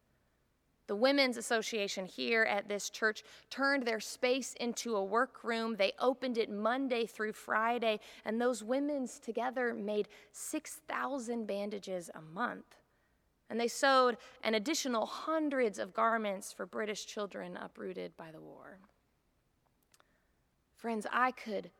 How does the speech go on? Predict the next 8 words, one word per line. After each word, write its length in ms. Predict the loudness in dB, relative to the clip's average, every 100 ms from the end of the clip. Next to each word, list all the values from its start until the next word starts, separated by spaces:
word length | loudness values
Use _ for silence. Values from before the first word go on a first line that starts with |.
| _ -2
go 260 | 4 4 2
on 380 | -2 -4 -6 -10 -16 -20 _ _ _ _
and 220 | 0 2 2
on 680 | 2 4 6 6 4 -2 -6
with 180 | -4 -4 -2
these 420 | -4 -2 -2 -4
inspiring 800 | -6 -6 -4 -4 -4 -6 -10 -12
stories. 800 | -12 -10 -8 -8 -12 -14 -14